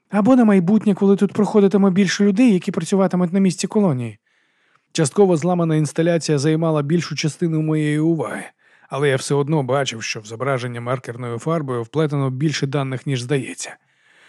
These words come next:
Маркери — це обмежені трансляції в інтерфейсі потоків, які працюють навіть тоді, коли потік неактивний,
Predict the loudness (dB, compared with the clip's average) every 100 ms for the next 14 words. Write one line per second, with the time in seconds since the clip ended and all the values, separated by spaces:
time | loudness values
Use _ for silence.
0 | _ _ 0 0 2 0 0 -2 0 2
1 | 2 2 2 0 0 -2 0 0 -2 -2
2 | -6 -4 -2 -2 0 0 0 -2 -4 -6
3 | -8 -14 -18 _ -4 -2 -2 -2 -2 -2
4 | -4 -4 -6 -6 -6 -6 -8 -8 -8 -8
5 | -4 -4 -2 -4 -6 -6 -16